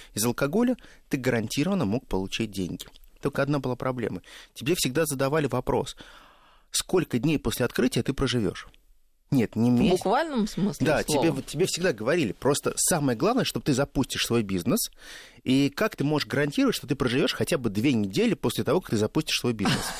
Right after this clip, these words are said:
Speaker 2: <laughs>
Speaker 1: А, э, вопрос был очень простой. Я готов половину тех денег, которые я у тебя возьму в кредит, потратить на свою охрану.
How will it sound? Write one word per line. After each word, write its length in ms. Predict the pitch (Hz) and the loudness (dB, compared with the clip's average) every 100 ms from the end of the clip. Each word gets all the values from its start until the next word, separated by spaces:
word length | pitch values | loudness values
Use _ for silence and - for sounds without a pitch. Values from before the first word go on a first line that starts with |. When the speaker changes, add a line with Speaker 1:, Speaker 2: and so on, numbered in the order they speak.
| - | -6
Speaker 2:
<laughs> 840 | - - - - - 208 277 269 233 - - 254 | -6 -4 -4 -2 -2 -2 -2 -2 -2 -8 -16 -6
Speaker 1:
А, 280 | - 147 139 | 0 2 2
э, 120 | 151 | 0
вопрос 640 | 143 117 107 101 113 147 233 | 0 0 0 0 0 0 2
был 80 | 185 | 2
очень 140 | - | 0
простой. 440 | - 170 - 110 90 | 0 -2 0 0 2
Я 140 | 170 | 2
готов 300 | 180 139 151 | 0 -2 -2
половину 520 | - 131 160 147 104 | 0 0 2 2 0
тех 240 | 92 - 110 | 0 0 0
денег, 300 | 127 113 - | 0 0 -2
которые 280 | - 117 110 | -2 0 2
я 80 | 113 | 0
у 40 | |
тебя 160 | - 110 | 0 0
возьму 300 | 110 107 110 | 0 0 -4
в 40 | |
кредит, 300 | - 135 269 | -2 -2 -2
потратить 340 | 117 127 - | -2 0 -2
на 60 | 113 | -2
свою 220 | - 120 | -2 0
охрану. 400 | 120 - 95 - | -2 -2 -2 -4